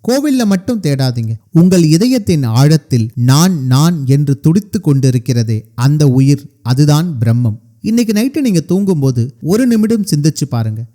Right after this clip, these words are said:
உங்கள் உடைகள் மாறலாம், உங்கள் வயது மாறலாம், உங்கள் சிந்தனைகள் மாறலாம், ஆனால் மாறாமல் இருப்பதெல்லாம் கவனித்து கொண்டிருக்கும் அந்த நான் யார்?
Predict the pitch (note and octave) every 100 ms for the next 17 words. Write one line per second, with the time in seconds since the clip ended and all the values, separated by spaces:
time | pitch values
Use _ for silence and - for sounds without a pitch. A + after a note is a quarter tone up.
0 | _ D3 F#3 F#3 E3 C3 D3+ A3 A3+ F#3
1 | B2+ B2 B2+ B2 A2 - - D3+ D#3+ C#3
2 | A#2 C#3 G#3+ G#3+ D3+ B2+ B2 A#2+ A2+ A2
3 | _ _ C#3+ D#3+ D#3+ C#3+ - F#3 C4 A#3
4 | D#3+ C#3 B2 B2 B2+ A#2 A2+ _ B2 B2+
5 | A#2+ A2+ _ A2+ B2 D3+ F3 F3 F#3+ G#3+
6 | D#3 D3 D3+ D#3 C#3 C3+ C#3 D3 E3+ A#2
7 | B2 D#3 D#3+ D#3+ C#3+ C3+ B2+ C3 B2 -
8 | A#2+ A#2 _ _ A2+ C#3 D3 C3+ A#2+ B2+
9 | C3 A2 G#2 G#2